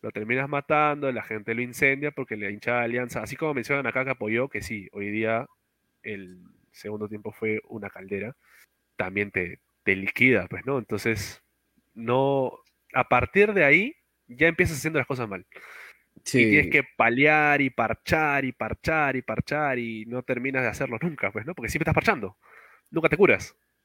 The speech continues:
Speaker 2: Por eso es que Miguel es central.
Speaker 1: Por eso es que a Miguel lo tuvieron que reconvertir, ¿no? Y a ver, manda la Miguel a la volante hoy en día, va a saber que ya perdió ritmo y ya está, pues, ¿no?
Speaker 2: Sí, es lo más probable. Oye, pero, pero ahí el tema de la plata, mira, sí, es, es cierto que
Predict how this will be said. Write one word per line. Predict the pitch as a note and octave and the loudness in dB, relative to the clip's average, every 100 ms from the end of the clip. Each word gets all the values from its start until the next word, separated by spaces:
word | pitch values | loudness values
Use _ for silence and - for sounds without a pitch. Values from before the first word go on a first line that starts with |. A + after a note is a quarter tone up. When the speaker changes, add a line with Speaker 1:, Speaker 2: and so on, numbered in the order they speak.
| _ _ _ | _ _ _
Speaker 2:
Por | B2 | 2
eso | B2 C#3 | 4 4
es | |
que | - C3+ | 4 4
Miguel | C3 C3 C3+ | 6 4 2
es | B2 | -2
central. | A2 G#2 B2 A#2 A#2+ B2+ _ _ _ _ | -2 -4 -4 -4 -8 -20 _ _ _ _
Speaker 1:
Por | - G#2+ | -8 -6
eso | A2+ | -8
es | |
que | - | -6
a | A2 | 0
Miguel | B2+ | 0
lo | B2 | 2
tuvieron | A2 A#2 | -2 0
que | A#2 | 0
reconvertir, | A2 C3 - A2+ G#2+ F#2+ - E3+ A2+ - _ _ _ _ _ _ | 2 2 0 -4 -4 -4 0 2 0 -6 _ _ _ _ _ _
¿no? | A2 D3 - _ _ _ - - - - _ | -8 -8 -10 _ _ _ -20 -20 -20 -20 _
Y | - | 0
a | A2+ | 2
ver, | B2+ | 4
manda | C#3+ D#3+ | 2 4
la | C#3+ | 2
Miguel | D#3 D#3+ | 2 0
a | C#3+ | 0
la | A#2 | 2
volante | B2 D3+ D#3+ | 2 0 0
hoy | C#3 | -4
en | C#3 | 0
día, | D3 D3+ | 0 0
va | B2 | 0
a | |
saber | B2 A#2+ | -2 0
que | A2+ | 0
ya | A2 | 2
perdió | A#2 A#2 | 2 0
ritmo | B2+ B2 B2 E3 | 0 -4 -8 -12
y | A2 G2+ G2 | -14 -16 -16
ya | |
está, | - - | -16 -16
pues, | - - | -16 -18
¿no? | D3+ _ _ _ - | -18 _ _ _ 2
Speaker 2:
Sí, | C3+ C#3+ | 6 6
es | A#2 | 6
lo | G#2+ G#2+ | 4 2
más | A2 | 0
probable. | A2 G2+ G#2+ | -2 -4 4
Oye, | E3+ D#3+ | 4 6
pero, | D3+ C#3+ - | 6 6 6
pero | D3+ D3 C#3+ | 6 6 6
ahí | C#3+ D3+ F#3 G#3+ | 6 6 6 4
el | D#3+ C#3+ | 2 2
tema | F3 G#3 | 4 6
de | |
la | F#3+ B2+ | 4 6
plata, | D3+ D3+ E3 | 4 4 4
mira, | D#3 A#2+ A2 | 4 4 2
sí, | - D3 | 2 4
es, | A2+ - - | 4 0 -8
es | C#3+ | -2
cierto | E3 E3 E3+ | -2 0 0
que | D3 A#2 | 2 0